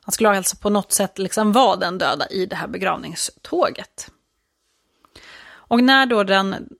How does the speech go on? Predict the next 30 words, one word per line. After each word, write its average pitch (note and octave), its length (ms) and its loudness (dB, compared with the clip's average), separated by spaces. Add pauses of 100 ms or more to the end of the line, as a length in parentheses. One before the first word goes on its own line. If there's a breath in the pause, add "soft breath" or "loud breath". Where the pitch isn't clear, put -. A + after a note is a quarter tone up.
(280)
avlidna G3 460 2
personens, F#3 800 -2
eh, F#3 300 -2
kropp - 460 -2
bars G#3+ 600 0
i F#3+ 200 -2
begravningståget F#3 880 -2
genom A3 540 2
staden F#3 420 -4
för F#3+ 100 -6
att F3+ 80 -6
slutligen F#3+ 420 -6
komma G3+ 300 0
till G#3 160 -6
det F#3+ 60 2
här F3+ 180 0 (320 soft breath)
begravningsbålet F#3+ 1120 0 (300 loud breath)
var E3+ 120 0
Archimemus - 680 -6
med. F#3 420 -4 (500 loud breath)
Han G#3 140 2
häcklade F#3+ 500 0
den A3 160 4
döda A#3 380 4
och C4 120 2
gjorde F#3+ 220 2
sig F#3 120 -4
lustig F#3+ 520 -4
över F#3+ 200 2
den. C4+ 240 2